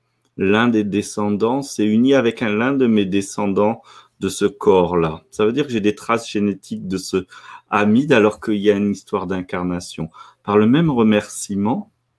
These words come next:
si ça se trouve, je prends une, je, je remercie, moi je suis là, et puis il y a mon ancêtre génération un, génération deux, trois, quatre, cinq. Et là, cet ancêtre qui est de ma, de ma lignée, si ça se trouve, c'était m-, mon incarnation.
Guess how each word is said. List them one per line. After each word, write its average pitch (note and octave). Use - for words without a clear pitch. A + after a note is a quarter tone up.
si -
ça C3+
se -
trouve, A2
je A2
prends G#2+
une, G#2+
je, G2
je F#2+
remercie, G2
moi G2+
je -
suis -
là, F#2
et -
puis -
il G2+
y -
a G2
mon F#2
ancêtre G2+
génération F#2+
un, F#2+
génération F2+
deux, F#2
trois, F#2+
quatre, F2+
cinq. G#2+
Et G#2+
là, B2
cet D#3
ancêtre B2+
qui -
est G#2
de G#2
ma, G#2+
de G2+
ma G#2
lignée, G#2
si -
ça A2+
se -
trouve, F3
c'était B2+
m-, G#2+
mon A2
incarnation. A2